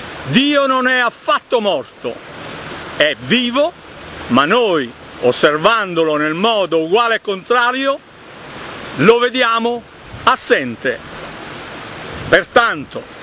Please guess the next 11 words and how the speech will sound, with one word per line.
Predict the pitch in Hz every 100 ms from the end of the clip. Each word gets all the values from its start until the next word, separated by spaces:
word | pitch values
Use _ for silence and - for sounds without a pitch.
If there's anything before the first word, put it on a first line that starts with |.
| -
sulla | - 147 180
base | 175 226 233 208 208
del | 208 -
terzo | 240 254 - 226
principio | 226 226 - 254 180 180 - - - -
fondamentale | - 196 220 226 226 285 254 202
della | 180 185
legge | 208 262 226
dinamica, | 214 220 196 151 135 - 123 - - - - - - - - -
che | 165
regola | 247 240 196 175 139